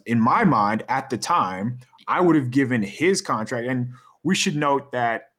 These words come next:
this was after covid, so the salary cap went down, and some of the, some of the free agents last season, you know, they would have gotten paid much more if they were free agents this season, just with the salary cap and where everything was. So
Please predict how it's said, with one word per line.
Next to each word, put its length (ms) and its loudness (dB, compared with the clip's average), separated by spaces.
this 180 -6
was 160 0
after 400 -4
covid, 400 -4
so 120 -8
the 120 -8
salary 340 -4
cap 260 -6
went 160 -2
down, 400 -10
and 360 -6
some 260 -4
of 60 -4
the, 120 0
some 220 -6
of 60 -4
the 60 -6
free 240 -4
agents 280 -6
last 280 -6
season, 320 -8
you 60 -12
know, 200 -10
they 180 -2
would 180 -2
have 100 -6
gotten 260 -6
paid 260 -10
much 380 -4
more 300 -6
if 160 -16
they 120 -10
were 120 -14
free 220 -14
agents 260 -18
this 160 -8
season, 260 -12
just 240 -6
with 120 -4
the 80 -12
salary 300 -8
cap 200 -16
and 80 -20
where 120 -12
everything 280 -20
was. 120 -16
So 220 -10